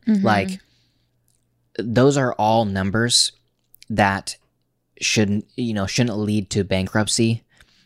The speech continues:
Speaker 2: with less than a decade, including your career time.
Speaker 1: Yeah.
Speaker 2: And it is, again, all built up in this image of, uh, uh, identity.
Speaker 1: I think
Speaker 2: Like
Speaker 1: it's,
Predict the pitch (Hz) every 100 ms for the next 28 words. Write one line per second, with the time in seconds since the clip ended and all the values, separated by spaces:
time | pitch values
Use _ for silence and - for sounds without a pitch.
0 | _ 113 107 - - 104 104 - 104 92
1 | 98 - 92 90 98 - 107 95 95 85
2 | - 92 90 - 67 104 - 214 190 98
3 | 196 - 214 - 101 - _ _ _ _
4 | _ _ - 120 117 113 107 - _ _
5 | _ _ _ _ _ _ - 117 131 151
6 | 123 107 120 120 113 - 104 110 98 95
7 | - 110 113 101 95 101 95 92 _ -
8 | 104 80 - - 110 107 - _ _ _
9 | _ - - - _ _ - - - -
10 | - - 113 131 127 87 113 - 254 320
11 | 359